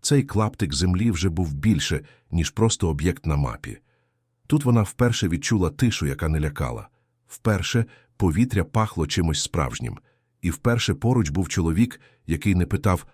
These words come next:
«А що ти тут робиш?», а просто залишався.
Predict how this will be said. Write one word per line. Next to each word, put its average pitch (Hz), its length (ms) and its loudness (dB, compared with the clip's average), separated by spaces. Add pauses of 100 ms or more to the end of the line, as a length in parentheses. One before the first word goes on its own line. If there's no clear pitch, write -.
(120)
«А 78 100 -4
що - 240 0
ти 113 100 0
тут - 200 -2
робиш?», 57 440 -2 (320)
а 71 100 -6
просто 120 400 0
залишався. 76 760 -2